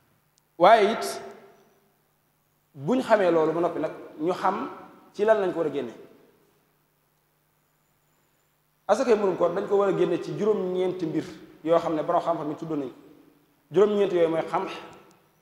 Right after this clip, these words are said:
sha'ir, zabib, sulut, ak urus,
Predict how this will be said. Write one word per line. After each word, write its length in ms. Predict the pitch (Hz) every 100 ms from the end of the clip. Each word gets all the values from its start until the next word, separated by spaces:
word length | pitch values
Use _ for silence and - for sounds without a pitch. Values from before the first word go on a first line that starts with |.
| _ _ _
sha'ir, 540 | - 156 151 175 202 - - - - _ _ _ _ _ _ _ _ _ _ _
zabib, 380 | 131 165 175 202 - - - -
sulut, 580 | - 170 202 - - - - - _
ak 160 | 156 180
urus, 360 | 175 226 -